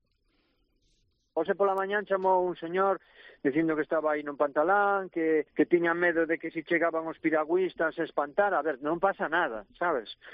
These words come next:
Si chegan os piragüistas facendo unha actividade habitual e, e baixan as lanchas no pantalán e teñen que pasar por onde está ela,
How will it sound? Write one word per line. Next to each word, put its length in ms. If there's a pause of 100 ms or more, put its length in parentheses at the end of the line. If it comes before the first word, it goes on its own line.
(120)
Si 160
chegan 240
os 80
piragüistas 560
facendo 400
unha 160
actividade 640
habitual 480
e, 160
e 320
baixan 400
as 160
lanchas 400
no 160
pantalán 480
e 80
teñen 240
que 80
pasar 240
por 160
onde 160
está 240
ela, 240